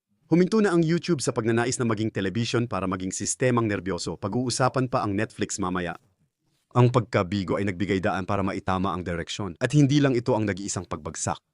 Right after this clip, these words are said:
Noong dalawang libo at pitong, may iskandalo kung saan mga patalastas ng malalaking tatak ay lumalabas sa harap ng mga ekstremista o nakakagulat na mga video. Ito ang krisis ng kaligtasan ng tatak.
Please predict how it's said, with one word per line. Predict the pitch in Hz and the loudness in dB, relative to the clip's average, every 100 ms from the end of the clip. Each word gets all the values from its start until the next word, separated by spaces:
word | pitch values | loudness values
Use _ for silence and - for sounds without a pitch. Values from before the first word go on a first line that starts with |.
| _ _ _ 135 | _ _ _ 0
Noong | 151 | 2
dalawang | 131 123 113 | 2 2 0
libo | 117 151 131 135 | -2 -2 -2 -4
at | 113 | -6
pitong, | 117 165 190 | -4 -2 -2
may | 147 120 | -2 -6
iskandalo | 101 - 120 127 127 117 117 | -6 -6 -4 0 0 -2 -4
kung | 107 98 | -8 -6
saan | 87 117 120 | -4 -2 -2
mga | 104 98 | -2 -6
patalastas | - 92 85 - 117 117 110 | -6 -6 -6 -4 -2 -2 -6
ng | 90 | -4
malalaking | 85 82 110 107 | -4 -4 -4 -6
tatak | 110 120 110 - | -2 -2 -2 -6
ay | 104 | -6
lumalabas | 95 107 113 117 113 | -2 0 0 0 -2
sa | - 98 | -4 -6
harap | 98 110 | -4 -2
ng | 101 95 | -4 -4
mga | 95 | -6
ekstremista | 95 - 92 113 - 117 113 117 | -8 -6 -4 -4 -4 -4 -4 -4
o | 113 | -6
nakakagulat | 107 104 98 90 120 123 120 | -2 -2 -4 -2 2 2 2
na | 98 | -4
mga | 85 85 | -6 -6
video. | 104 123 110 82 - - | -6 -4 -4 -6 -10 -6
Ito | 147 180 | 4 4
ang | 143 110 | 4 -2
krisis | 123 151 170 - 120 | -2 -2 -2 -4 -6
ng | 107 | -4
kaligtasan | 98 87 113 110 120 113 113 | -6 -4 -4 -4 -4 -4 -4
ng | 123 | -4
tatak. | 107 135 107 - | -2 0 0 -6